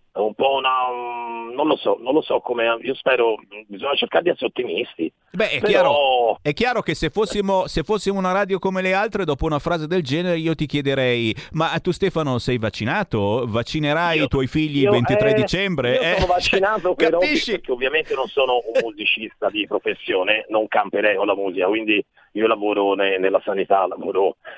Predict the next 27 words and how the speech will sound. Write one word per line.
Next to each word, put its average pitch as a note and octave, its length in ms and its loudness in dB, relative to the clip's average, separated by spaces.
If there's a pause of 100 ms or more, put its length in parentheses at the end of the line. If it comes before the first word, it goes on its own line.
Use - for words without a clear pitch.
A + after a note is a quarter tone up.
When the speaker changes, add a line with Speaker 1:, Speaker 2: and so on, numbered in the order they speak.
(140)
Speaker 1:
oltretutto A2 420 0
in G2 80 0
psichiatria, F#2+ 720 0
facciamo F2+ 420 0
dei F2+ 80 0
lavori F2+ 340 0
di F2 60 -8
manutenzioni F2+ 960 -2
e, E2+ 100 -6 (360)
e - 280 0
pulizie, F#2 680 -2
cioè G2+ 140 0
il G2 60 0
lavoro A2 260 2
più G#2 220 -10
umile A2 360 -2
del G2 140 0
mondo. F2 500 -6 (440)
Eh, G#2+ 300 2
però D3 200 -2
ovviamente B2 460 -2
per G2+ 140 -4
poter G2+ 380 -4
stare G2 640 0
a - 180 -4
contatto G2 640 -2
con F2+ 200 0